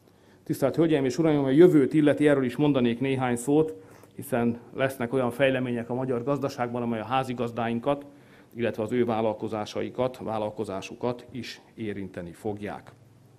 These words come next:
A mi előrejelzéseink szerint a következő időszakban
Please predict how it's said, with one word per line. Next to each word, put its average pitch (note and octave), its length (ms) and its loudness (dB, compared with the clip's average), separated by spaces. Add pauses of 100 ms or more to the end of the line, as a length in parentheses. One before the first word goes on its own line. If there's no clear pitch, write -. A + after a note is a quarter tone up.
(720)
A A2+ 100 -4
mi F3 140 6
előrejelzéseink C3+ 960 4
szerint D3+ 340 2
a C3+ 60 -2
következő D3 520 0
időszakban C3 800 0